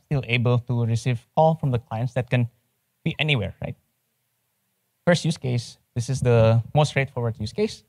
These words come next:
is where the client is calling the service from within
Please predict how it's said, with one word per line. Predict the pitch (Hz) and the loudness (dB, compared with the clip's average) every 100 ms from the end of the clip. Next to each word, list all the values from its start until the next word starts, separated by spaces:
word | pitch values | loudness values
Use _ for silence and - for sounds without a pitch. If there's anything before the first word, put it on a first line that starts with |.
| _ | _
is | 151 147 | 0 4
where | 156 | 4
the | 143 - | 4 2
client | 139 139 135 _ _ - | 2 2 0 _ _ -10
is | 135 | -2
calling | 143 143 127 | 2 4 4
the | |
service | 117 131 117 120 - _ - | 4 4 4 2 0 _ 0
from | 135 | 2
within | 123 113 147 139 | 4 2 0 -2